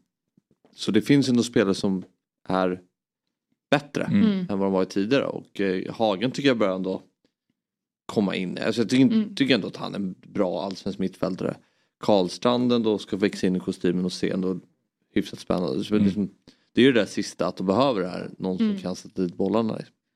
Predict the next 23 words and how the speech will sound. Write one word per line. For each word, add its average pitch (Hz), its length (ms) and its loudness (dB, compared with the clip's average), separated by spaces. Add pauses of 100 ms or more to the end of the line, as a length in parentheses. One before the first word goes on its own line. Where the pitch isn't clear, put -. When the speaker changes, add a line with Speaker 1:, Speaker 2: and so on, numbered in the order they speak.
Speaker 3:
Och 240 300 0 (100)
kantspelet 233 600 2
har 247 80 2
väl 233 60 4
också 202 160 -4
varit 190 180 -4
problemet. 190 420 -8
Alltså, 208 160 -4
vi 220 60 2
Speaker 1:
Ja, 214 60 2
Speaker 3:
hade 214 180 0
ju 220 40 2
en 226 60 2
Speaker 1:
ja, 220 40 2
men 220 100 2
Speaker 3:
väldigt 202 200 -4
fungerande 202 440 -2
högerkant 190 440 -2
med 185 200 -6
Sebastian 196 360 0
Olsson 190 380 0
och, - 320 -8
eh, 240 180 0